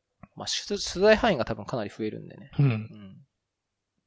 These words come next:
Speaker 1: まあ、どう、どうしようかな。でも今年は一応もうそれ一個取ったんで。
Speaker 2: なるほど。
Speaker 1: 今年の目標は達成したんで、まあ、取るとしたら来年なんですけど。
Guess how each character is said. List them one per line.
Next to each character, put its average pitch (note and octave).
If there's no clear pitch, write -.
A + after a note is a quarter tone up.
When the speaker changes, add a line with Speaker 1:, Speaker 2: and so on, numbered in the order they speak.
Speaker 1:
ま G#2
あ、 F#2+
ど A2+
う、 C#3+
ど C3+
う D#3
し -
よ D#3
う -
か A2+
な。 A2
で A#2+
も A2+
今 -
年 -
は A#3
一 A3+
応 G#3+
も F#3+
う B2
そ B2+
れ A#2+
一 B2
個 -
取 -
っ -
た -
ん F#2+
で。 -
Speaker 2:
な C#3
る A#2
ほ A2+
ど。 F#2+
Speaker 1:
今 C3+
年 C#3+
の C#3
目 C3
標 C3+
は B2+
達 B2
成 B2+
し -
た B2+
ん A2+
で、 A2+
ま A#2
あ、 -
取 G3
る F3+
と D3
し -
た E3
ら B2+
来 A#2
年 A#2+
な A#2
ん G#2
で -
す -
け -
ど。 E2+